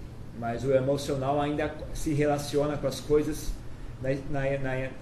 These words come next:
com a expectativa que elas sejam permanentes. Pelo menos enquanto eu tô ali usando, né? <laughs> Quando, quando eu largar, pode que, que se dane, pode pegar fogo. Mas enquanto eu tô, meu, meu interesse tá ali, tem que ser permanente, tem que ser estável.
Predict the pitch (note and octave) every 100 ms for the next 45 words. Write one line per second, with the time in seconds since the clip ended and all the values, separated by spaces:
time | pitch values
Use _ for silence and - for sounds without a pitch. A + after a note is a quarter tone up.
0 | - C3+ C3 B2+ B2 A2+ - D3+ D#3 C3+
1 | - D#3+ D#3+ C#3+ C#3+ C3+ C#3 C#3 B2 C3+
2 | C3 G#2 - - - - - - - -
3 | - - - - - A#2 C3+ C#3+ C#3+ D3
4 | D3 D3 C#3+ C#3+ A#2+ G2+ G2 G#2 A#2 -
5 | - B2+ F3 F3 D#3+ E3 D3 A#2 B2 B2+
6 | C3+ C#3 C3+ B2 B2 - B2 G2 - -
7 | A#2 B2 A#2 B2 - G#2 - - - -
8 | - - - - A2 A#2+ A#2 C3+ C#3+ -
9 | - B2+ B2+ B2+ D3 D3 C3 C#3 C3+ B2+
10 | A2+ C3 C3 C#3 D3 C#3+ C#3 C#3 A#2 A2
11 | B2 B2 C3 - B2 G2 -